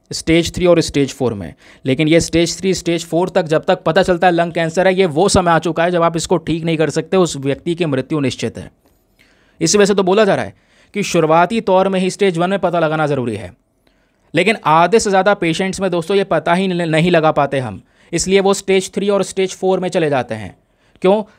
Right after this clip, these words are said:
रीज़न यही है क्योंकि हमारे पास में प्रॉपर स्क्रीनिंग या प्रॉपर टेस्टिंग नहीं है, हमारे पास में सही तरह का सिस्टम नहीं है जिससे हम पता नहीं कर पाते।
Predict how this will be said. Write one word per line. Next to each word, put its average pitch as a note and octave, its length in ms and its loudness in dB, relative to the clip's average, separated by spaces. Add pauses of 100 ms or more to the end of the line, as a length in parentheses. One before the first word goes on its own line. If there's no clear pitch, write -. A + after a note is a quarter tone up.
रीज़न E3+ 380 2
यही F3+ 200 2
है G#3+ 80 6
क्योंकि G3+ 220 2
हमारे E3+ 260 4
पास F3 240 0
में G3 100 2
प्रॉपर F3 380 2
स्क्रीनिंग E3+ 480 -2
या F3+ 80 0
प्रॉपर D#3+ 340 -2
टेस्टिंग D#3 380 -6
नहीं A#2 160 -4
है, - 320 -16 (760)
हमारे E3 200 4
पास F3 200 2
में F#3+ 100 2
सही F#3 240 2
तरह F3 200 4
का F3+ 120 2
सिस्टम F3 380 0
नहीं D3 220 -2
है E2+ 120 -12 (600)
जिससे F3+ 260 0
हम F3+ 160 2
पता F3 260 0
नहीं F3 200 -2
कर E3 140 2
पाते। C3+ 380 -4